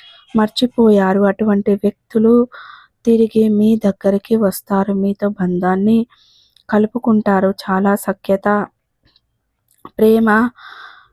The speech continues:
పూర్వకంగా మీతో మాట్లాడుతారు. ఇది మీకు చాలా ఆశ్చర్యాన్ని కలగజేసే అటువంటి సంఘటనని చెప్పుకోవాలి.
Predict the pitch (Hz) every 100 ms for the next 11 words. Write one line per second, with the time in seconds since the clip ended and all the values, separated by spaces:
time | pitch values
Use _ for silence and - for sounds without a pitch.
0 | _ _ _ _ - 233 226 233 233 220
1 | 220 220 220 208 _ _ 214 214 214 220
2 | 214 190 - 220 214 226 202 196 196 202
3 | 196 196 185 - _ - 208 208 208 214
4 | 175 185 - 202 202 208 196 214 190 185
5 | 208 190 190 - 202 196 208 190 220 -
6 | 190 190 185 208 190 185 220 247 _ _
7 | - - _ _ - 247 247 240 226 214
8 | 208 202